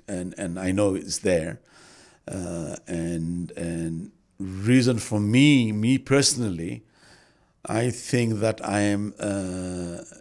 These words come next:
it is within myself. If I'm depressed, nobody else can help me.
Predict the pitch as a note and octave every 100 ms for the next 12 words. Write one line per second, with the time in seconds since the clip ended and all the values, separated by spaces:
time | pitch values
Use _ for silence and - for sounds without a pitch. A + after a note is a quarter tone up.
0 | _ G#2 G#2+ A#2+ A2+ B2+ A#2 A2+ G#2 -
1 | A#2 A2 - - _ _ _ _ _ _
2 | _ A#2+ C3 A2+ G#2+ - A2+ - B2+ A#2+
3 | G#2+ - F2+ A2 - E2 G2+